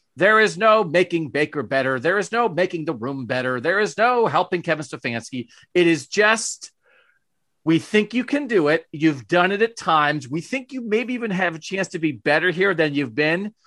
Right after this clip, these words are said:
And if the number one guy looks like he's not getting it done, we're ready to go to you. And then we think we can ride with you going forward. 'Cause that is the one thing about this. And I know there are probably some people listening to this stuff who hate this conversation because it is angsty and it is talking about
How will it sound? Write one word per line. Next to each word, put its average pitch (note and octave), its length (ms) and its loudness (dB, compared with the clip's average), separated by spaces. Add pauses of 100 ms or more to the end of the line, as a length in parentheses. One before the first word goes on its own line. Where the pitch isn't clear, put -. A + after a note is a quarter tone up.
(380)
And E3+ 120 4
if E3 160 2
the D#3 120 -2
number A#3 320 0
one A#3 240 0
guy D#3+ 260 4
looks D3+ 260 -4
like - 140 -2
he's C3+ 140 -10
not D#3 240 -2
getting C#3 240 -4
it A#2 100 -10
done, C3 240 0
we're A#2+ 120 -4
ready A2+ 200 0
to G#2 80 -10
go F#2 160 -8
to D#2 60 -14
you. C#2+ 140 -20 (680)
And C#3+ 160 0
then C#3 180 0
we D3+ 120 0
think E3+ 260 -2
we C#3+ 120 -4
can A2+ 260 -4
ride C3 340 2
with C#3 180 -6
you G2+ 440 -6 (440)
going B2+ 240 -2
forward. G#2 320 -6
'Cause C#3 120 -8
that B3 140 4
is A3+ 120 2
the E3 80 -2
one D3 160 0
thing C#3 180 -8
about A#2+ 280 -2
this. A2 180 -6
And C3+ 100 -8
I C#3+ 60 -2
know E3+ 200 0
there E3 120 -2
are C#3+ 60 -4
probably E3+ 340 -4
some D3+ 220 -10
people A2 480 -10 (240)
listening B2+ 260 -6
to - 80 -18
this A2+ 140 -6
stuff G#2+ 180 -6
who G#2+ 140 -14
hate A#2+ 180 -8
this - 120 -16
conversation F2 640 -12
because A#2+ 280 -10
it G#2+ 80 -12
is A2+ 160 -6
angsty F#2+ 460 -14 (440)
and G#2+ 140 -10
it F#2+ 80 -8
is A2 180 -6
talking A2+ 380 -4
about G2 340 -4